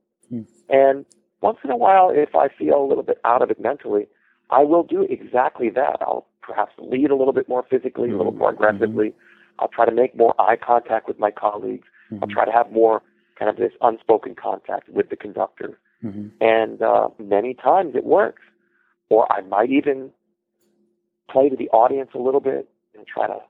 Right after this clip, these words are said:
Speaker 2: feel that I'm having some kind of connection with the audience,
Speaker 1: Mm-hmm.
Speaker 2: those people who are in the first ten rows. And it, uh, many times it, it might snap me out of it.
Speaker 1: That's interesting. I'd never, I'd never heard that before.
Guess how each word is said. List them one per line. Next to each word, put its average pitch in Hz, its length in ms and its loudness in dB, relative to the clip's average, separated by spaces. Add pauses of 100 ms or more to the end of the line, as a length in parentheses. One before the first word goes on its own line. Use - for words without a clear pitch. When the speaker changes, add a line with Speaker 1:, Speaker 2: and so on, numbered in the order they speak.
(520)
Speaker 2:
feel 127 220 4
that 107 120 4
I'm 104 200 0
having 107 300 -10
some 120 100 -14
kind - 140 -10
of - 80 -14
connection 110 420 -4
with 101 120 -4
the - 100 -14
audience, 110 460 -2 (420)
Speaker 1:
Mm-hmm. 104 220 -8 (180)
Speaker 2:
those 107 180 4
people 104 240 -2
who 104 140 0
are 101 80 6
in 98 80 -2
the - 40 -8
first 107 280 -4
ten 101 180 -6
rows. 101 320 -8 (1160)
And 117 220 -2
it, - 100 -16 (200)
uh, 143 120 -10 (160)
many 147 180 -6
times 175 320 -8
it, - 100 -8 (720)
it - 160 0
might 151 240 2
snap 147 220 2
me 160 100 -6
out 143 160 -8
of - 100 -16
it. - 120 -14 (880)
Speaker 1:
That's 117 220 0
interesting. - 420 -4
I'd 95 100 -4
never, 95 380 0 (160)
I'd 107 100 -2
never 95 240 2
heard 95 200 -2
that 92 180 -4
before. 87 400 -4